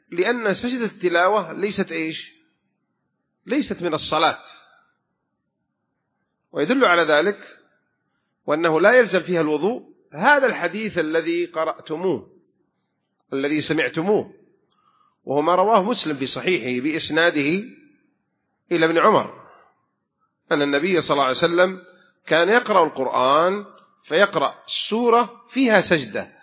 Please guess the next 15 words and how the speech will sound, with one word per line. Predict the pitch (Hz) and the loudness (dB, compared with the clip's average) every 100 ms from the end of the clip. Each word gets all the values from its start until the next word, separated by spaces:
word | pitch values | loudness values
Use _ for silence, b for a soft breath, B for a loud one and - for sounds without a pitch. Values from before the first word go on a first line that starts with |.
| b b | b b
فيسجد، | - 180 214 - 143 113 _ - | 0 2 0 -2 -8 -10 _ -6
ونسجد | 156 208 - 156 | 0 0 0 0
معه | 175 165 131 | 2 2 2
حتى | 170 - 156 | -4 0 2
ما | 170 | 2
يجد | 185 135 | 0 0
بعضنا | 147 143 147 139 | -2 0 0 0
موضعاً | 156 160 | 0 -2
لمكان | 135 127 123 156 | -4 -6 -2 -2
جبهته. | 139 120 104 104 95 b b b b | -2 -4 -6 -8 -18 b b b b
ما | 135 226 294 | -2 4 6
وجد | 302 208 180 | 4 2 2
دلالة | 175 190 156 | 2 2 2
على | 131 139 143 139 | 4 4 4 2
أن | 139 135 | 0 -4